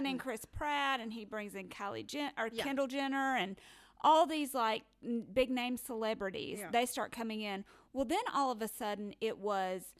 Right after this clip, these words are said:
Speaker 1: "Well, we're gonna put our V I P parishioners down here in the front."
Speaker 2: That's so gross.
Speaker 1: And then those who give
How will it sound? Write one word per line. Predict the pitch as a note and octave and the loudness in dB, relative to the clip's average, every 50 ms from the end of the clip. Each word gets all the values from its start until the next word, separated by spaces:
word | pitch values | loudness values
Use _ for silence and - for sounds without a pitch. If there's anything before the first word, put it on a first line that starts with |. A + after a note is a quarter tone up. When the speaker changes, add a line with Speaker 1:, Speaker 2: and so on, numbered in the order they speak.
| - _ _ _ _ _ _ - | -20 _ _ _ _ _ _ 0
Speaker 1:
"Well, | A3+ A#3+ A#3 A3+ G#3+ G3 - - | 2 4 6 6 4 2 0 -4
we're | - A3+ C4 | -2 -2 -2
gonna | C4+ F4 D#4 D4 | 0 0 -2 2
put | - - - D4 B3+ - | 4 4 4 4 2 0
our | - A#3 A3 G#3 G#3 | 0 2 2 0 -2
V | F3+ F#3 F#3+ A3 G#3+ A#3+ B3+ | -4 -6 -4 -4 -4 -2 -2
I | A#3+ B3+ C4 B3+ _ | -4 -6 -6 -6 _
P | - - - G#4+ C5 A4 C4+ G#3 F#3 F#3 G#3 A#3+ - _ _ _ _ _ _ _ _ _ _ _ | -10 -8 -6 -6 -4 -4 -4 -6 -6 -8 -10 -14 -20 _ _ _ _ _ _ _ _ _ _ _
parishioners | - B3 A#3+ A3+ A3 - - - - F#3 F#3+ G3 G3+ | -4 -2 -2 -2 -2 -4 -6 -6 -6 -6 -8 -8 -6
down | F#3 A3 G#3+ G#3+ A3 G3 | -4 -2 -2 -2 -4 -4
here | - - B3 F#3+ G3 G3+ | -6 -6 -6 -6 -6 -6
in | - - A3+ | -6 -8 -8
the | A#3+ | -8
front." | - - F#3 E3+ - - - | -8 -10 -10 -10 -10 -10 -10
Speaker 2:
That's | A3 G3+ - - | -14 -12 -10 -10
so | - - - - G3+ F3+ E3 | -10 -8 -8 -6 -6 -8 -8
gross. | D#3+ - E3 D#3+ D#3+ D#3+ E3 F3 - - - - - | -6 -6 -6 -4 -4 -4 -6 -6 -8 -10 -8 0 2
Speaker 1:
And | C#4 C#4 C#4 | 4 4 4
then | C4+ E4+ F4 E4 D4 | 4 2 2 2 2
those | C#4+ D#4 E4 F#4 F4+ - | 2 2 2 0 -2 -4
who | - F4+ | -6 -6
give | C4+ D4+ D4+ B3+ | -4 -4 -6 -6